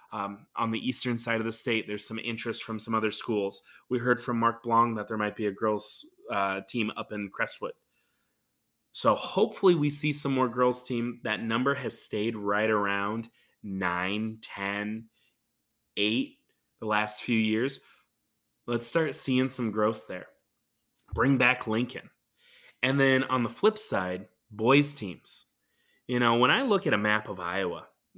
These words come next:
we, we've got a lot of schools covered in the Des Moines area. Fort Dodge is the only thing west of the interstate.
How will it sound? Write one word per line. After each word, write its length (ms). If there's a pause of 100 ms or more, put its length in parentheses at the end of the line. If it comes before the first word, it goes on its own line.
(140)
we, 300
we've 260
got 220
a 40
lot 380
of 100
schools 400
covered 360
in 80
the 60
Des 80
Moines 220
area. 340 (760)
Fort 300
Dodge 320
is 180
the 80
only 280
thing 420
west 380
of 380
the 100
interstate. 580